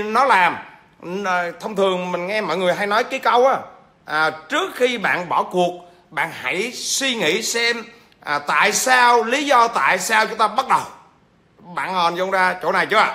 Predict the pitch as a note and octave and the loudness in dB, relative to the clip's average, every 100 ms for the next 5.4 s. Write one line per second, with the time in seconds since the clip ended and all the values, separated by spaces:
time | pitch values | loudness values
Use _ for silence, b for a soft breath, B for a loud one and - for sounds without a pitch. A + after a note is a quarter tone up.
0 | - C#3+ D#3+ E3+ D#3+ F#3+ - - B B | -6 -6 -4 -4 2 2 2 -2 B B
1 | B B C3 F3+ A3 G#3+ D3+ - - _ | B B -6 0 2 2 0 -8 -20 _
2 | _ _ _ _ _ _ _ - - C#3+ | _ _ _ _ _ _ _ -20 -6 0
3 | G#3 G#3 - - C4+ C4+ F#3 - D#3+ A3+ | 0 0 -8 -8 -2 0 -2 -6 -8 -6
4 | A3 G3 G3+ G#3 F#3 E3+ D#3 A3 A3+ G#3+ | -4 2 6 6 4 0 -4 -4 -2 0
5 | F3 G#2+ C3 | 2 2 0